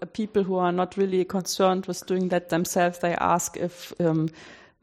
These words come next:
mixing water and salted water really makes something differently happen, but that's indeed the case, because salted water really has different flow behavior than, uh, usual water.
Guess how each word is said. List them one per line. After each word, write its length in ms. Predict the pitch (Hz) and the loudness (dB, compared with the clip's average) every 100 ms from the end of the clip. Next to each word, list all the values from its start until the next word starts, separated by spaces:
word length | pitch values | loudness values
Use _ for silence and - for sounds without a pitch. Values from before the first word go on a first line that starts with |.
| - | -4
mixing 580 | 185 214 - 185 180 170 | 0 0 2 0 2 2
water 300 | 180 - 196 | 2 0 -4
and 160 | 170 | -2
salted 460 | - 185 175 175 - | 2 2 0 -6 -4
water 340 | 170 170 160 | -2 -2 -2
really 280 | 170 185 180 | 0 0 0
makes 300 | 175 165 - | 0 -2 -2
something 580 | 170 175 - 160 165 170 _ - | 0 0 0 0 0 -4 _ 0
differently 560 | 240 - 160 170 170 | 0 2 -2 -2 -4
happen, 520 | 170 202 - 170 202 - - - - | 0 0 0 -2 -2 -6 -16 -20 0
but 220 | 175 175 | 0 2
that's 300 | 190 190 - | 0 0 -4
indeed 400 | - 185 185 175 | -4 -4 -6 -4
the 80 | 185 | -4
case, 500 | - 170 160 - - _ _ _ _ - - | 0 0 0 -8 -12 _ _ _ _ -20 -16
because 340 | 190 202 180 | -4 0 0
salted 360 | - 170 175 175 | 0 -2 -2 -4
water 460 | 175 175 180 170 - | -2 0 0 -2 -2
really 300 | 170 185 175 | -4 0 2
has 240 | 170 165 | 2 -2
different 460 | - 185 - 165 170 | -4 -6 -2 -2 -2
flow 240 | - 180 | 0 0
behavior 580 | 175 170 165 165 165 170 | 0 -2 -2 -2 -2 -2
than, 440 | 165 165 165 160 - | 0 -2 0 -2 -2
uh, 120 | 165 | -2
usual 460 | 165 185 190 165 156 | 0 0 2 0 0
water. 380 | 151 151 - | -4 -6 -8